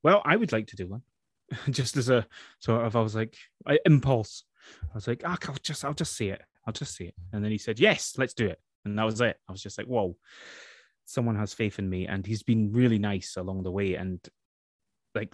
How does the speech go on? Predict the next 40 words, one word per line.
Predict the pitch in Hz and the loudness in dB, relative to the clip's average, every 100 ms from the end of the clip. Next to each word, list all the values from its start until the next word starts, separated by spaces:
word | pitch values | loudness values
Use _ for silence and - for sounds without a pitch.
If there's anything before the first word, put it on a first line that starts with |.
| _ | _
there's | 131 120 | 2 4
obviously | 135 120 - 120 | 4 4 0 -2
some | 104 120 107 | 0 -2 -2
things | 120 113 104 - | -2 -2 -2 -4
where | 107 | -4
I'm | 110 | -4
like, | 101 - | -6 -8
"This | 135 120 | -10 -8
is | 120 | -8
fine. | 196 233 101 87 | -6 -4 -4 -4
This | 147 | -8
sounds | - 117 98 - | -4 -4 -4 -4
fine." | 170 127 87 | -2 -2 -4
But | 98 | -4
then | 107 | -4
he'll | - 190 | 2 2
mention, | 151 143 160 - _ _ - 139 | 4 0 -2 -8 _ _ -18 -6
he'll | 165 | -6
sort | 156 - | -4 -6
of | - | -8
say | - 151 127 107 - | -6 -4 -2 -2 -2
this, | 120 - - - | -6 -6 -12 -12
you | 131 113 | -8 -6
know, | 101 - | -8 -8
a | 110 113 | -10 -8
different | 131 - 113 | -12 -6 -4
way | 104 110 | -2 -2
of | 101 | -4
doing | - 110 98 | -6 -4 -4
it. | 90 - _ - - - - _ _ _ | -8 -12 _ -20 -20 -20 -20 _ _ _
And | 104 101 | -8 -4
then | |
it'll, | 101 101 92 90 _ _ _ _ _ _ _ _ _ - | -4 -4 -6 -8 _ _ _ _ _ _ _ _ _ 0
it'll | 123 117 | 0 2
work. | 156 127 - - _ 123 | 0 -2 -10 -20 _ -4
Every | 151 | -4
time | 151 151 151 | -2 -2 -2
he | 131 110 - | -2 -6 -4
does | 120 98 | -4 -4
it, | - | -12